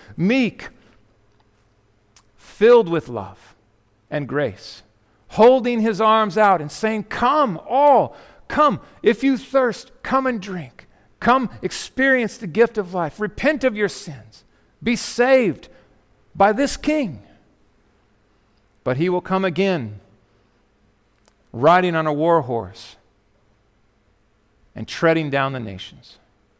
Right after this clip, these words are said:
I guess the question begs, what will you do with your coat?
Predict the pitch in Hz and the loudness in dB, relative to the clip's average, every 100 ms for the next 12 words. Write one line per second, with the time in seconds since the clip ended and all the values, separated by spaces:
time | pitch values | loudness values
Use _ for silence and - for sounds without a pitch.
0 | _ _ _ _ _ _ _ _ _ _ | _ _ _ _ _ _ _ _ _ _
1 | _ _ _ _ _ - 127 175 - - | _ _ _ _ _ -8 -2 -2 -2 -2
2 | 175 165 - 151 147 147 131 135 165 170 | 0 0 -2 -4 0 0 -2 -2 -2 -2
3 | 151 147 143 135 143 131 120 127 120 - | -4 -4 -6 -4 -4 -4 -6 -6 -6 -8
4 | 120 - - | -14 -14 -18